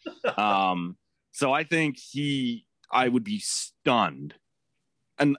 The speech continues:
Speaker 2: unless Colorado or Edmonton is calling with McKinnon or McDavid, I'm not interested in trading Matthews, right?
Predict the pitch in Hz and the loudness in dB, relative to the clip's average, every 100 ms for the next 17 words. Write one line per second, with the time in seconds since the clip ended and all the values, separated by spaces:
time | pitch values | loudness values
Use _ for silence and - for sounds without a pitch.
0 | - 143 131 185 214 - 151 147 143 117 | 2 4 4 2 0 -4 0 0 2 2
1 | 98 101 113 120 - 113 107 104 104 120 | 2 2 2 0 -2 -4 -2 -2 0 0
2 | 117 123 117 107 113 107 110 135 147 - | 0 0 0 -2 -2 0 0 -2 -4 -12
3 | _ _ _ _ _ _ _ _ - 107 | _ _ _ _ _ _ _ _ -16 -2
4 | 110 101 110 104 117 113 117 107 104 101 | -2 0 -2 0 2 2 2 0 -2 0
5 | 104 117 139 139 101 98 92 85 - 76 | 0 0 -4 -2 -2 0 0 -2 -8 -14
6 | - 64 - 90 - 85 78 73 73 67 | -12 -12 -4 -4 2 2 2 -4 -6 -6
7 | - - - - - 92 | -8 -10 -10 -6 2 4